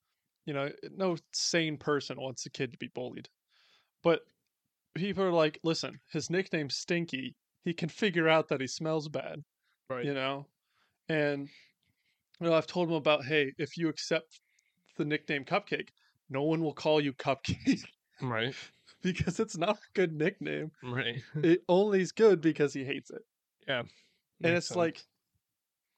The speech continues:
Speaker 1: as much as the things that we do that we think these are annoying, there's some that we can fix, and there's some that we can't. What I would say, because of his personality,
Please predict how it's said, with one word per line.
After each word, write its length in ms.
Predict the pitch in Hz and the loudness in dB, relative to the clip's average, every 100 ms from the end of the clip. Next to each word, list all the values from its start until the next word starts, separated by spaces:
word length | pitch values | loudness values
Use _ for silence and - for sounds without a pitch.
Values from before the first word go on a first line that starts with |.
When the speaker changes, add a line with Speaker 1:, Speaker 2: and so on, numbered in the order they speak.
| _ _ _ _ _ _ _ _ _ _ _ _ - | _ _ _ _ _ _ _ _ _ _ _ _ -4
Speaker 1:
as 220 | 170 170 175 | -2 -2 -2
much 280 | 175 214 | 0 0
as 140 | 214 170 | -4 -6
the 160 | 147 | -10
things 280 | 131 170 165 | -4 -2 -2
that 80 | 156 | -4
we 100 | 147 | -4
do 400 | 131 143 139 131 - 143 | -2 -4 -4 -6 -12 -4
that 160 | 151 | -2
we 120 | 143 | -2
think 360 | 143 160 143 - _ _ _ _ _ _ - | -4 -6 -6 -12 _ _ _ _ _ _ -4
these 240 | 147 147 | -2 -2
are 80 | 147 | -2
annoying, 460 | 139 131 131 147 160 _ _ _ _ _ _ _ _ _ _ - | -4 -4 -4 -6 -10 _ _ _ _ _ _ _ _ _ _ -6
there's 160 | 143 | -4
some 160 | 185 180 | -2 -2
that 100 | 160 | -2
we 100 | 147 | -4
can 200 | 131 131 | -4 -6
fix, 420 | - - - - _ _ | -8 -14 -14 -18 _ _
and 80 | - | -4
there's 120 | 170 | -2
some 140 | 170 208 | -2 -4
that 100 | 190 | -4
we 80 | 175 | -6
can't. 320 | - 123 - _ _ _ _ _ _ _ _ _ _ - | -6 -8 -8 _ _ _ _ _ _ _ _ _ _ -4
What 140 | 175 | 0
I 100 | 196 | 0
would 120 | 208 | 0
say, 360 | - 190 170 156 165 _ _ _ _ _ _ _ _ _ _ _ _ _ _ _ _ - | 0 2 2 0 -6 _ _ _ _ _ _ _ _ _ _ _ _ _ _ _ _ -4
because 280 | 175 202 190 | 0 2 2
of 140 | 160 | 0
his 120 | 170 156 | -4 0
personality, 720 | 165 147 139 139 135 - | 2 2 -2 -2 -4 -8